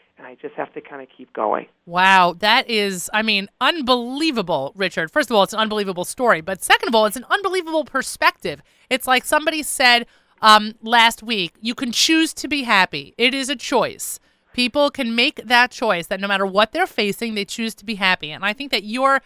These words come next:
Speaker 2: taking that perspective in, in light of the bigger picture and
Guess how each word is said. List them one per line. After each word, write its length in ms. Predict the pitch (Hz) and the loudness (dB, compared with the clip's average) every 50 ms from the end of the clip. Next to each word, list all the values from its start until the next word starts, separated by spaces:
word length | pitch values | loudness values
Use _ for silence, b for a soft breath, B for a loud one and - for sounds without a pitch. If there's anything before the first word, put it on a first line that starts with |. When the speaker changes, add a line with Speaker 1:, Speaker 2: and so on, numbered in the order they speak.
| _ _ _ _ _ | _ _ _ _ _
Speaker 2:
taking 320 | - - 330 311 - 311 277 | -6 -4 -4 -4 -4 -4 -2
that 180 | 269 254 247 | -2 -2 -2
perspective 760 | _ - 247 - - - 254 247 254 _ - 220 190 190 185 202 | _ -4 -6 -6 -4 -2 -2 -2 -2 _ -4 -6 -6 -6 -6 -8
in, 200 | - 220 214 214 | -8 -8 -8 -8
in 260 | 220 - 220 214 208 208 | -8 -8 -6 -6 -6 -4
light 240 | 202 214 233 254 240 | -2 0 0 0 0
of 60 | 226 | -4
the 80 | 202 220 | -8 -10
bigger 400 | 185 - 240 254 240 269 262 254 | -8 -4 -4 -4 -2 -4 -6 -6
picture 520 | - - 269 277 - - - 202 180 170 | -4 -4 -6 -6 -4 -2 0 2 2 2
and 340 | 170 170 175 180 185 180 - | 2 0 -2 -4 -6 -12 -14